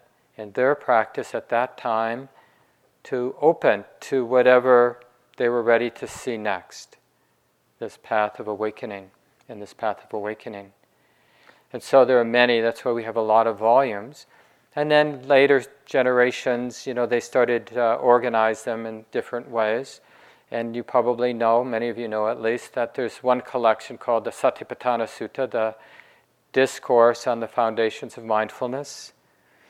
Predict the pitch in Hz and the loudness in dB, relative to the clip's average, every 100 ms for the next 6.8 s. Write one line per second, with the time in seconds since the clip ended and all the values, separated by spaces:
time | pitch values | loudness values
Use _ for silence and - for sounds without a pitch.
0 | _ - _ _ _ _ _ 143 143 156 | _ -20 _ _ _ _ _ 0 4 6
1 | 151 131 - 147 - 156 147 156 143 131 | 6 6 6 4 4 0 2 2 4 4
2 | 131 - 139 123 - 160 160 147 131 - | 4 2 0 0 0 0 2 2 2 0
3 | - 131 - 123 - 147 147 - 143 - | -4 -4 -4 -14 -2 -2 -2 -6 -12 -6
4 | 127 117 113 117 - _ _ _ _ _ | 0 2 2 -2 -16 _ _ _ _ _
5 | - - - 180 185 147 127 151 143 123 | -20 -16 -8 -6 -4 -6 6 8 8 6
6 | - - 139 127 120 - - - | -4 -10 -2 -2 -2 -10 -14 -18